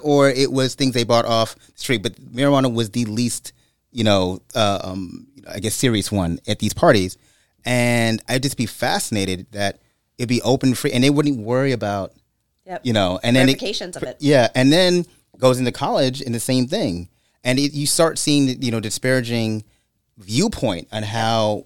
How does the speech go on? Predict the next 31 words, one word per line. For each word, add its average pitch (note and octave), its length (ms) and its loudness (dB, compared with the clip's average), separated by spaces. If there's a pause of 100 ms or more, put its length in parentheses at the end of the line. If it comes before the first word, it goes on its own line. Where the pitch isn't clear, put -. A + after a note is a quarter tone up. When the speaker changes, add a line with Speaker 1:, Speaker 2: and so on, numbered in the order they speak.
Speaker 1:
you B2 80 -16
know, G2 160 -6
people A#2 340 -6
look A2 200 -4
towards G2+ 480 -8 (320)
drugs G#2+ 480 0
and F#2 320 -4
especially, G#2+ 960 -6
um, E2+ 360 -14 (400)
the G#2 80 -14
vilif-, A2+ 460 -4
uh, G#2 140 -8
vilification G#2 680 -8
of, G2 400 -6
um, - 300 -18
cannabis G2 460 -6
and F#2+ 100 -8
marijuana, F#2+ 460 -6
especially G2+ 420 -8
in G2 160 -10
regards F2+ 300 -6
to - 80 -10
certain E2+ 200 -10
communities. A#2+ 540 -6 (400)
Um, F2 580 -6 (340)
one C3 120 0
of F3 60 -2
the F3 80 0
things D3 120 -2 (100)
about A2+ 420 -2
the, G#2 260 -8